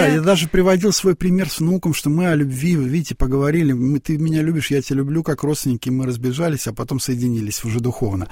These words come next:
Всё это так. Но мы должны учитывать, куда, извините, ну, за, за выражение, шарик катится. Для чего? Чтобы знать нам, христианам, как нам поступать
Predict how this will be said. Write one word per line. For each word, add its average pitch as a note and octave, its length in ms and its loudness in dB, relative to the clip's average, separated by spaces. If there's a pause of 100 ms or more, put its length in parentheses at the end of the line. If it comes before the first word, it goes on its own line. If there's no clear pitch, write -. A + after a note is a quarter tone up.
(600)
Всё - 220 6
это C4 160 4
так. B3 420 2 (400)
Но C3+ 140 2
мы G#3 160 6
должны G3+ 340 4
учитывать, D#3+ 760 0 (340)
куда, D3 300 0
извините, D#3+ 340 0
ну, C#3+ 240 -2
за, C#3 340 2
за B2+ 140 0
выражение, D#3 380 4
шарик D#3+ 320 0
катится. - 400 -2
Для C3+ 120 0
чего? E3 420 2 (400)
Чтобы F3 360 4
знать F#3 420 4
нам, G3 400 4 (300)
христианам, C3+ 720 0
как - 280 0
нам E3 200 6
поступать - 760 -2